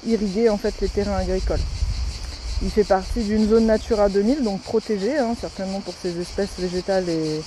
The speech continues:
et faunes. Et, euh, et du coup, il s'étend, euh, le domaine s'étend, euh, à peu près sur six hectares. Alors, si vous êtes, euh, amoureux, en fait, ça fait un petit peu un coin, petit coin de paradis, hein.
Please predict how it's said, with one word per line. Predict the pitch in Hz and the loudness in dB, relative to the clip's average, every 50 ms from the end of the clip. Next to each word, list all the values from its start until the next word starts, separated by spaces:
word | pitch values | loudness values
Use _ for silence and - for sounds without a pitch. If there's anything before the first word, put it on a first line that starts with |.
| - - - - - - - - - - - - - - - - | -12 -16 -16 -16 -16 -16 -16 -16 -14 -14 -12 -12 -12 -8 -6 -4
et | 170 170 | -2 -2
faunes. | 170 - - - 202 254 269 254 196 160 170 - - - - - - - - - - - - - - - - - | -4 -4 0 2 2 4 4 2 0 -2 -6 -10 -14 -16 -18 -16 -16 -16 -16 -16 -16 -16 -16 -16 -18 -18 -14 -10
Et, | - 170 175 175 175 | -8 -6 -4 -4 -2
euh, | 175 175 170 165 165 165 165 160 160 160 160 160 160 160 156 - - - | -2 -2 -2 -2 -2 -4 -4 -6 -6 -6 -8 -8 -8 -10 -10 -10 -10 -8
et | 180 | -8
du | 170 165 | -8 -8
coup, | 170 - - - 247 262 269 | -10 -12 -8 -4 -2 0 0
il | 262 233 208 | 2 0 0
s'étend, | 190 - - 214 190 - - 226 233 247 247 233 214 | -2 -2 -2 -2 0 0 0 2 2 2 2 4 4
euh, | 185 180 170 170 170 | 2 2 2 2 0
le | 180 185 | 0 2
domaine | 180 208 208 226 240 247 | 4 4 4 4 4 2
s'étend, | - 220 190 - 226 226 220 208 196 190 185 185 | 2 2 2 2 2 2 2 2 2 2 2 2
euh, | 175 175 175 170 | 2 0 0 0
à | |
peu | 170 202 | 0 -2
près | 190 - 240 226 | -2 -2 -2 -2
sur | - - 196 | -2 -4 -8
six | - - - - 262 254 | -8 -8 -4 -2 2 4
hectares. | 247 233 - - - 156 - - - - - - - - - - - - - - - - - - - - - - - - - - - - - - - - - - | 4 4 4 2 0 0 0 -4 -8 -8 -12 -14 -16 -16 -16 -16 -14 -6 -4 -4 -4 -4 -4 -4 -4 -4 -6 -8 -10 -10 -10 -10 -10 -10 -12 -12 -12 -12 -8 -2
Alors, | - 170 170 - - - - | -2 0 0 -2 -2 -2 0
si | 247 | 0
vous | 240 240 247 226 | 2 2 4 4
êtes, | 247 247 233 - - | 4 4 4 2 0
euh, | 226 196 185 180 180 175 175 170 - - - - - - - - | 0 2 2 2 0 0 -2 -2 -4 -8 -10 -12 -10 -4 -2 0
amoureux, | 196 208 220 226 226 220 208 226 226 226 220 202 180 | 2 2 2 4 4 4 6 6 6 6 4 2 0
en | 185 | -2
fait, | 180 226 214 - - | -4 -6 -6 -6 -4
ça | - - | -6 -6
fait | - - 214 190 | -6 -4 -4 -4
un | 180 180 | -4 -4
petit | 190 - - - - | -6 -10 -12 -14 -8
peu | - 233 233 | -4 -2 -2
un | 208 185 180 | 0 -2 -2
coin, | - - 165 185 - - - - - - | -2 0 0 0 0 0 -2 -2 -2 -2
petit | 247 - | -2 0
coin | - 240 226 | 2 2 2
de | 220 | 2
paradis, | - - 202 196 196 202 202 269 277 247 | 2 2 2 2 2 2 2 2 2 2
hein. | 220 | 0